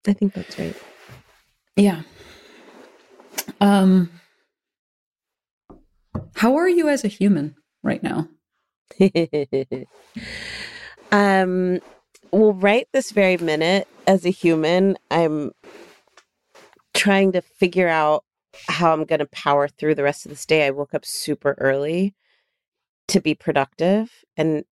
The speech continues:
Speaker 1: I'm, I feel like I'm getting a midday slump, but it's only <laughs> ten thirty. <laughs> So in my mind, I'm
Speaker 2: Well,
Speaker 1: like
Speaker 2: sink into that slump with us, you know?
Speaker 1: Yeah,
Speaker 2: Give us
Speaker 1: I
Speaker 2: that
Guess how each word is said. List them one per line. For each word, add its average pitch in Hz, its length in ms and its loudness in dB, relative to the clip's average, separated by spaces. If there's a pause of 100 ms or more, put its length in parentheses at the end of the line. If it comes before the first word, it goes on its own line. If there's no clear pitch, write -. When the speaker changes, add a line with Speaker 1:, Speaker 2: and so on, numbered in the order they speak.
Speaker 1:
I'm, 139 280 0 (220)
I 151 80 2
feel 156 260 0
like 151 180 0
I'm 139 260 -6 (180)
getting 143 300 0
a 131 60 -2
midday 135 500 0
slump, 135 480 -2
but 143 100 -2
it's - 160 -6
only 135 180 0
<laughs> - 0 -
ten - 280 -2
thirty. - 400 -2 (580)
<laughs> - 140 2 (1000)
So 311 140 4 (420)
in 269 220 2
my 247 200 2
mind, 196 460 2
I'm 180 200 0
Speaker 2:
Well, 349 240 4
Speaker 1:
like 359 100 -2
Speaker 2:
sink 403 420 0
into 415 280 2
that 302 240 2
slump 226 400 2
with 190 160 0
us, - 360 -6
you 208 140 6
know? 208 300 4
Speaker 1:
Yeah, 208 120 -2
Speaker 2:
Give 269 160 2
us 339 220 0
Speaker 1:
I - 60 -14
Speaker 2:
that 254 280 2